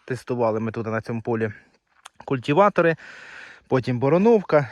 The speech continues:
посів, ну, коротше, без оранки і без дісковки тут був посів. І тестували ж, е, запускали ми цю,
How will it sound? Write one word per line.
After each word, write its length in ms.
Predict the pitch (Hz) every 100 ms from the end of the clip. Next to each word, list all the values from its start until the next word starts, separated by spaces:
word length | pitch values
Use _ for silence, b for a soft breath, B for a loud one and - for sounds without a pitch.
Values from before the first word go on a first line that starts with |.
| B
посів, 360 | - 131 208 175
ну, 80 | 156
коротше, 340 | 156 135 127
без 200 | 123 151
оранки 420 | 185 180 143 143
і 180 | 127 151
без 180 | 135 123
дісковки 600 | 127 - 185 151 - 123 B B B B B B _
тут 280 | - 139 131
був 140 | 139
посів. 400 | 117 127 - 98 - B B -
І 140 | 165
тестували 640 | - 147 - 143 151 143 127
ж, 180 | - -
е, 220 | 127 113 110
запускали 560 | 127 127 - 143 127
ми 140 | 120 113
цю, 220 | -